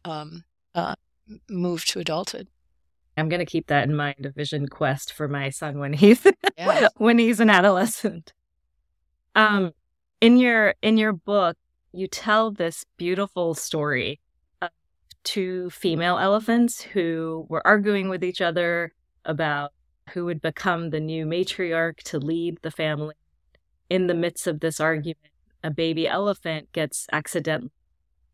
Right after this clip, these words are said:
Speaker 2: knocked to the ground. Instantly,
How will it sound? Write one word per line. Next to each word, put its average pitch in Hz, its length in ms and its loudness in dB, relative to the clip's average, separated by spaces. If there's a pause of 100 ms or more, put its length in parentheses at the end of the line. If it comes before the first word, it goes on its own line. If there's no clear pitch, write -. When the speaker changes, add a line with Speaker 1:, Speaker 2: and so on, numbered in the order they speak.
Speaker 2:
knocked 160 340 -4
to 175 80 -2
the 151 100 -4
ground. 147 220 -2 (760)
Instantly, 208 640 6